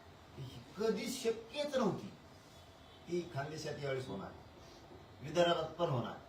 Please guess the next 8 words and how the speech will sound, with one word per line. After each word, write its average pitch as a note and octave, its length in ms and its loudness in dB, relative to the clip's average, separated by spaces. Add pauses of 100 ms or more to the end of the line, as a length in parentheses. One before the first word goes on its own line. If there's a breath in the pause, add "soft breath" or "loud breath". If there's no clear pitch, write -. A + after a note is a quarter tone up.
(1200)
पश्चिम G3+ 400 4
महाराष्ट्र F3+ 540 2
आणि D#3 260 2
मराठवाडा D#3+ 500 0
हे C3+ 300 0
तर - 60 4
होणारही D#3 480 6
होणार. B2+ 240 4